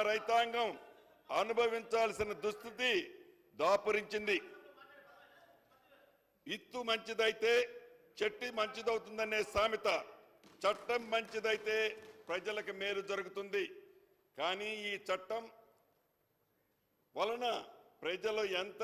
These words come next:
నష్టపోయారో తమరికి కూడా తెలియంది కాదు, అధ్యక్ష. సమాజ ప్రగతిని నిర్దేశించే ప్రధాన అంశాల్లో అన్ని వర్గాల ఆలోచనల్ని,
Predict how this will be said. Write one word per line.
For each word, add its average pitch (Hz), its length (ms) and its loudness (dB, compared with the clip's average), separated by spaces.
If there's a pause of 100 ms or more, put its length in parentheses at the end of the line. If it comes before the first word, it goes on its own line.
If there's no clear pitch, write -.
(140)
నష్టపోయారో 208 840 2 (680)
తమరికి 208 420 0
కూడా 202 180 4 (160)
తెలియంది 190 460 -4
కాదు, 196 300 2
అధ్యక్ష. 190 280 -4 (1400)
సమాజ 208 360 0 (160)
ప్రగతిని 220 500 -4
నిర్దేశించే 208 640 -2 (140)
ప్రధాన 214 340 4 (140)
అంశాల్లో 220 520 0 (840)
అన్ని 214 300 -2 (100)
వర్గాల 220 400 2 (180)
ఆలోచనల్ని, 226 680 2